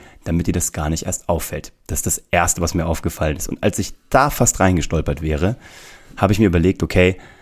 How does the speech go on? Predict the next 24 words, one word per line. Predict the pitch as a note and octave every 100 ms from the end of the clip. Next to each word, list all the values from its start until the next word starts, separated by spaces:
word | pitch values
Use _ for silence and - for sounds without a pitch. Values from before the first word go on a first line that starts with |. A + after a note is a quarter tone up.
| _ _ _ _ _
da | E2+
gibt's | D#2 A#2 -
doch | F#2+
bestimmt | - - G2 E2
noch | E2
ein |
bisschen | D2+ - D2+
mehr. | D2+ G2 B2
Und | F2+
ich | -
habe | -
auch |
mal | F#2
dieses | E2 D#2 -
Buch | B2+ B2
gelesen | - E2 E2+
von | F2
Rolf | D#2+ F2 -
Dobelli, | F2 D2+ F#2+ D#2+ F#2
Die | - -
Kunst | - A#2+ - -
des | -
klaren | - D#2+ E2 E2
Denkens. | E2 G#2 - F#2 A#2+ -